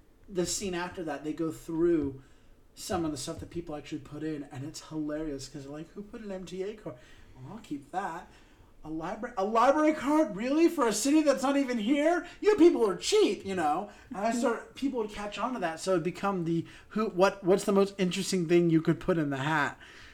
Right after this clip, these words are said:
so that they could get? Um, it was great. As things begin to return to normal and the theater world starts to turn its lights back on,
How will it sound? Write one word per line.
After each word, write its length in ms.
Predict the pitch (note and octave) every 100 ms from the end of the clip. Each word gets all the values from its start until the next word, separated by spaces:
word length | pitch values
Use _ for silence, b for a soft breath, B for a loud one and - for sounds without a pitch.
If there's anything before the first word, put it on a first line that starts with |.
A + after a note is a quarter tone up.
| B
so 160 | - D#3+
that 140 | C#3+
they 100 | C#3+
could 220 | C#3+ C3+
get? 260 | C#3 B2+ A2+
Um, 460 | C#3+ C#3+ D#3 D#3
it 160 | E3+ F3
was 160 | D#3 B2
great. 400 | - A#2+ A2 G#2 b b b b b b b - - - _ - - b b b _ -
As 220 | A3 A3
things 340 | - E4+ F4+ -
begin 320 | A#3+ A#3+ A3
to 140 | -
return 380 | F#3+ - F3+ F3
to 120 | -
normal 460 | F3 C3 A#2 A#2 D3+ -
and 320 | D3+ F#3 G#3+
the 40 | G#3
theater 320 | G3+ F3+ G3+
world 320 | E3 D3 D#3+
starts 340 | - D3+ D3 -
to 60 |
turn 200 | E3 D3
its 200 | D#3+ E3
lights 280 | D3 D3+ D3+
back 300 | - C#3 D3
on, 280 | A2+ A2 A#2+